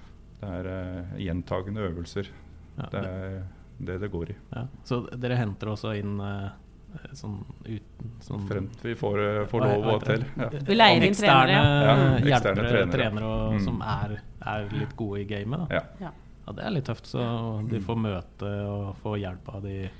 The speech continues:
Speaker 1: Mm.
Speaker 3: Ja,
Speaker 2: kanskje
Speaker 3: det
Speaker 2: hel-, heltene sine, da.
Speaker 1: Nettopp.
Speaker 3: Ja, det er det. Det har vært litt vanskelig i år med å få leid inn folk på grunn av korona og forskjellige
Speaker 2: Mm.
Speaker 3: kommuner og grenser og alt dette her. Men i fjor så hadde vi jo da Håkon Engan Karlsen,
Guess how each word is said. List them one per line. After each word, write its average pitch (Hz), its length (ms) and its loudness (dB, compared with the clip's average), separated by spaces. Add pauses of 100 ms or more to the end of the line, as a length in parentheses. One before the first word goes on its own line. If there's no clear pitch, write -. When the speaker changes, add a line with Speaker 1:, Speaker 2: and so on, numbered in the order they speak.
Speaker 1:
Mm. 147 220 -2
Speaker 3:
Ja, 156 120 -6
Speaker 2:
kanskje 127 160 -2
Speaker 3:
det 110 140 2
Speaker 2:
hel-, 110 160 -2
heltene 107 520 -2
sine, 113 220 -2
da. 190 200 -2
Speaker 1:
Nettopp. 110 180 -8
Speaker 3:
Ja, 165 200 0
det 196 120 -2
er 196 100 2
det. 175 220 0
Det - 40 0
har 208 100 6
vært 240 140 2
litt 233 160 -6
vanskelig 180 440 0
i 185 80 0
år 190 300 0
med 190 160 0
å 190 40 -2
få 190 160 -4
leid 170 220 0
inn 160 80 -2
folk 165 300 -4
på 175 80 -4
grunn 165 80 -2
av 165 100 -2
korona 156 380 -2
og 160 60 -4
forskjellige 160 360 -2
Speaker 2:
Mm. - 60 -10
Speaker 3:
kommuner 160 500 -2
og 151 60 -4
grenser 147 400 -4
og 147 100 -2
alt 147 140 -4
dette 143 200 -6
her. 185 220 4
Men 202 300 2
i 185 60 0
fjor 208 220 -2
så 240 160 -4
hadde 165 300 0
vi 160 140 0
jo 165 240 0
da 160 120 0
Håkon 156 580 -4
Engan 156 280 -2
Karlsen, 139 480 -4